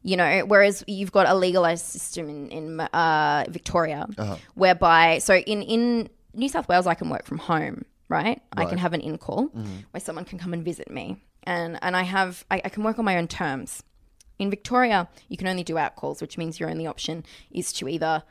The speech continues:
Speaker 1: work illegally or go to someone's house or go to someone's hotel, which is already, uh, in my mind,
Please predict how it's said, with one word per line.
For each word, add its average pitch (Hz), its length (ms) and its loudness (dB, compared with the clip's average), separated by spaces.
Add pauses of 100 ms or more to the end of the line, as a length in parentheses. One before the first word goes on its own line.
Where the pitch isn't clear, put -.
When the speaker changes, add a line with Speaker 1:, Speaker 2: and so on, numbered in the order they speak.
(340)
Speaker 1:
work 170 180 -4
illegally 202 480 2 (380)
or 185 340 0 (240)
go 180 480 6 (140)
to - 160 -4
someone's 170 320 -2
house 196 500 0
or 175 240 2
go 170 180 2
to 170 140 -6
someone's 170 320 -10
hotel, 180 540 0
which - 340 -6 (180)
is 208 160 -2
already, 208 720 4 (380)
uh, 190 160 4
in 202 160 -2
my 208 240 6
mind, 285 340 0